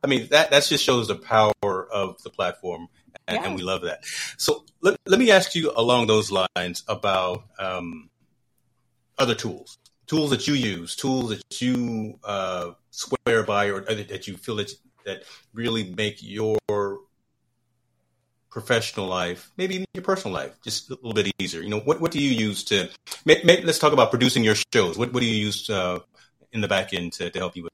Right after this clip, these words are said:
Speaker 1: some of those activities?
Speaker 2: Oh, absolutely. Well, you know, you do the show. It's an hour, you know, it's an hour, forty-five minutes long. And then what are you gonna do with it afterwards, right? So I like to use a tool called Descript, right?
Speaker 1: Mm-hmm.
Speaker 2: And so it is a, uh, it,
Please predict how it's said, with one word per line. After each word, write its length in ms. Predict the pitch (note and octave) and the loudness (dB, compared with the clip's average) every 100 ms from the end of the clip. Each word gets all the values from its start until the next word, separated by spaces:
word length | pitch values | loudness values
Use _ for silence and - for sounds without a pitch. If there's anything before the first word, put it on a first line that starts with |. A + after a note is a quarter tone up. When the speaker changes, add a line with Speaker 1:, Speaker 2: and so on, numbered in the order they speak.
| - | -12
Speaker 1:
some 160 | F#2+ | -10
of 40 | E2+ | -8
those 140 | E2 | -6
activities? 500 | E2 - D2 _ - _ _ _ - - - | -8 -10 -20 _ -20 _ _ _ -20 -20 0
Speaker 2:
Oh, 240 | E4 D#4 - | 8 10 10
absolutely. 580 | A#3+ B3 B3+ C4 G3+ - | 6 4 0 0 0 4
Well, 340 | C#4+ B3 - | 8 8 8
you 100 | B3 | 4
know, 80 | B3 | 4
you 140 | A#3 | 4
do 120 | B3+ | 2
the 100 | D4+ | 0
show. 380 | A3+ A3 F#3+ A3 | 4 8 8 8
It's 200 | B3 A3 | 2 0
an 80 | G#3+ | 2
hour, 320 | G3+ G#3 A#3 | 8 8 8
you 120 | A#3 | 6
know, 100 | G3 | 6
it's 120 | F#3+ G#3 | 6 6
an 80 | |
hour, 220 | G3 G#3 A3 | 6 6 6
forty-five 400 | G#3 G#3+ G#3+ G#3 | 2 4 4 4
minutes 240 | G#3 G#3 | 2 4
long. 220 | F3+ G#3 | 4 4
And 80 | A3 | 4
then 100 | A3 | 4
what 100 | A#3 | 4
are 40 | C4 | 4
you 80 | |
gonna 260 | C#4 E4+ D4 | 6 6 4
do 180 | D#4+ G4 | 4 8
with 180 | C5+ G#4+ | 8 8
it 100 | D4+ | 8
afterwards, 600 | A#3 C4 G#3+ F#3+ F#3 G3+ | 8 6 4 4 4 6
right? 340 | A#3 D4+ - | 8 8 4
So 460 | - C#4+ B3 A#3 A#3 - - - - | 4 10 10 10 4 -4 -16 -18 4
I 340 | C4 D#4+ G#4+ G4+ | 12 12 12 12
like 240 | D4 D4 | 10 8
to 80 | - | 4
use 340 | A#3+ A3 G#3+ G#3 | 2 6 6 4
a 40 | |
tool 300 | - A3 G3+ | 2 4 4
called 460 | G3+ G#3+ F3+ F3 - D#3 | 6 10 12 10 6 -2
Descript, 800 | F#3+ G3 - - E3+ C3 - - _ _ _ _ _ | 2 2 2 0 0 0 -4 -14 _ _ _ _ _
right? 240 | G#3+ G3 G#3+ | 8 10 8
Speaker 1:
Mm-hmm. 80 | - | 6
Speaker 2:
And 200 | G#3+ A3 | 6 6
so 260 | - A#3 A3+ | 8 6 8
it 180 | B3 | 4
is 320 | C#4 A#3+ A3+ - | 8 6 6 4
a, 480 | A3+ G#3+ G#3 G#3 G#3 | 6 8 8 8 6
uh, 420 | G#3 G3 F#3 F3+ F3+ | 8 10 10 10 6
it, 180 | G#3+ G3 | 2 0